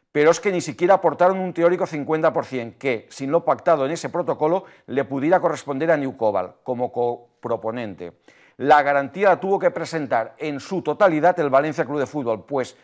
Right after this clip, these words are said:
en otro caso, la ate se hubiese declarado caducada. Es decir, que encima al Valencia le tocó, eh, poner dinero para que esto siguiera adelante.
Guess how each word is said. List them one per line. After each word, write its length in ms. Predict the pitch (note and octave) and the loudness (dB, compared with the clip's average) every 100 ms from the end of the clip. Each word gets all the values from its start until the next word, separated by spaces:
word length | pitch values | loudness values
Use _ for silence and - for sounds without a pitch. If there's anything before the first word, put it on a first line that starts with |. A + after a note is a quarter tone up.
| _ _ | _ _
en 140 | A#2+ C#3+ | -6 -2
otro 260 | E3+ C#3 | 0 0
caso, 360 | E3 D3+ F#3 - | 0 0 -2 -2
la 180 | B2 B2+ | 2 4
ate 340 | D3 F#3+ F3+ _ _ | 4 -2 -10 _ _
se 180 | - | -12
hubiese 380 | C3 C3 D#3 F#3+ | -6 -4 -4 -4
declarado 460 | D3+ - B2 D3 D3+ | -4 -2 -2 -2 -2
caducada. 480 | A#2 A2 - F#2+ A2 | -4 -6 -6 -6 -6
Es 80 | |
decir, 160 | B2 A2 | -10 -10
que 40 | G#2+ | -10
encima 240 | C3+ C3+ | -4 0
al 60 | B2+ | 0
Valencia 300 | A#2+ B2 C#3 | -2 -4 -6
le 100 | A2+ | -6
tocó, 340 | G#2+ B2 B2+ - _ _ _ _ _ - | -4 -4 -4 -8 _ _ _ _ _ -6
eh, 560 | C3 A#2+ A#2 A2 G#2+ | -4 -2 -2 -4 -6
poner 300 | - C3 C#3+ | -4 -2 -2
dinero 260 | C3 C3+ C#3 | -2 -4 -2
para 220 | C3 A#2 | 0 0
que 80 | B2+ | -2
esto 160 | - C3 | -10 -10
siguiera 400 | B2 G#2 G2+ G2 | -10 -8 -4 -4
adelante. 540 | F#2 F2 F2 F2+ - | -4 -8 -8 -14 -16